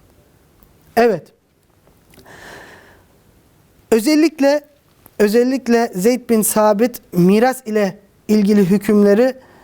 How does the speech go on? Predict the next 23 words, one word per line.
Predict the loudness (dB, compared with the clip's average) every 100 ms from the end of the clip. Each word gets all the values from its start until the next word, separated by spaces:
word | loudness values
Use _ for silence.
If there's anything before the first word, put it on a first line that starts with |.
| _ _ -2
e, | 0 2 2 2 2 2 2 2 2 0 -2 -6 -12 -8
Zeyd | -2 -2 -2 -4
bin | -4
Sabit'ten, | -2 -2 -2 -2 -2 -2 -6 _ _ _ _ _ _ _ _ _ -4
e, | 0 2 2 0 -2 -4
daha | -4 -4
iyi | -4 -4 -2
bilen | 0 0 0 -4 -4
yoktu. | 0 0 -2 -12 -20 _ _ _ _ _ _ _ _ -8
Feraiz | -2 0 0 0 -6
ilmine | -6 -4 -2 -2
tam | -2 0 0
vakıftı | 0 -2 -4 -8 -6 -10 -10 _ _ _
Zeyd | -2 0 0 -2
bin | -4
Sabit. | -4 -6 -6 -10 -14 -20 -20 _ -16
Feraiz, | -2 0 2 2 0 -4 -8 -2
e, | 0 0 2
ilmi | 2 4 2
ise | 0 0 -2 -2 -12 -20 -8
işte | -4 -2
bu | 0
miras | 2 4 2 0